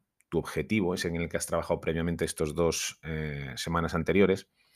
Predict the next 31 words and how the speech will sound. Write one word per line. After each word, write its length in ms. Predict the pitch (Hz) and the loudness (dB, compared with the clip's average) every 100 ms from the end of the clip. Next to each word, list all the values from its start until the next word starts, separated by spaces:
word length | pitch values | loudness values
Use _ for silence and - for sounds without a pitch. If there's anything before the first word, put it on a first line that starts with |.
| - - _ _ | -20 -20 _ _
y 120 | 92 | 0
trata 240 | 98 104 | 4 8
de 80 | 110 | 8
aplicar 300 | 104 98 101 | 8 6 8
el 100 | 98 | 8
método 300 | 90 87 80 | 6 4 4
smart, 360 | 71 67 - - _ _ _ _ _ | 2 -4 -8 -14 _ _ _ _ _
¿vale? 180 | - 92 | -2 2
No 120 | 98 | 8
te 60 | 98 | 12
agobies, 520 | 98 104 104 - - _ _ _ _ | 12 12 8 2 -6 _ _ _ _
eh, 320 | - 65 55 50 | -12 -12 -10 -6
si 320 | - - 80 | -4 -4 -2
en 80 | 78 | -2
un 120 | 90 | -2
principio, 680 | 90 85 - 101 76 71 - _ _ _ _ _ | -2 -4 0 0 0 -6 -8 _ _ _ _ _
eh, 600 | 76 76 71 67 64 60 - | -8 -6 -6 -8 -10 -12 -4
te 60 | |
abruma 460 | 73 80 101 92 - | 0 4 4 4 0
un 140 | 85 87 | -4 4
poco, 340 | 101 - - - - - - | 4 4 -4 -10 -20 -20 -4
porque 320 | - 82 - | 0 2 4
esto 200 | 92 - | 4 8
luego 200 | 98 104 | 10 10
se 140 | 110 92 | 8 6
va 100 | 85 | 6
a 60 | |
ir 120 | 85 80 | 6 4
definiendo 720 | 80 - 78 78 76 73 71 | 0 -2 -2 -2 -2 -4 -4
mejor, 400 | 71 - - - | -6 2 2 2
eh, 240 | - 76 | -8 -10